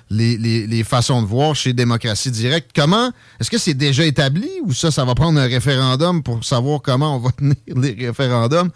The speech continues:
Éclaire-nous sur la, la façon dont vous voyez le processus pour les consultations publiques.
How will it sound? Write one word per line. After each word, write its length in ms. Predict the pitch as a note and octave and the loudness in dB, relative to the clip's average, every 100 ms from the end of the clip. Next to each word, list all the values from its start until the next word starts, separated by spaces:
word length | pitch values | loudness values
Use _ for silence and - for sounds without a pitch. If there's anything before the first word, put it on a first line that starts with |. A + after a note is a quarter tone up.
| - - | -10 -6
Éclaire-nous 540 | A#2+ D#3+ F3 D#3+ A#3 | -4 0 2 2 0
sur 260 | C#4+ F3+ F#3+ | -2 -2 0
la, 240 | D#3+ B2 - - - - | 0 -2 -6 -18 -20 -4
la 160 | C3+ C3 | 0 2
façon 560 | D#3+ C3+ F3+ G#3 G#3+ | 2 2 2 0 0
dont 380 | C#3+ D3+ F3+ D#3+ | 0 0 0 -2
vous 160 | A#2+ B2 | -2 -2
voyez 480 | A#2+ C#3+ C3+ C#3+ F#3 | 0 2 2 0 0
le 140 | B2+ | -2
processus 840 | G#2+ C#3+ G3+ E3+ D#3+ B2+ F#3 E3+ - | 0 2 2 2 0 0 0 -2 -2
pour 200 | A#2+ A#2 | -4 -2
les 120 | A2 | -2
consultations 640 | B2 A2+ A#2+ A2 G2+ A#2+ | 0 -2 -2 -4 -2 -4
publiques. 300 | G#2+ G2+ - | -4 -8 -10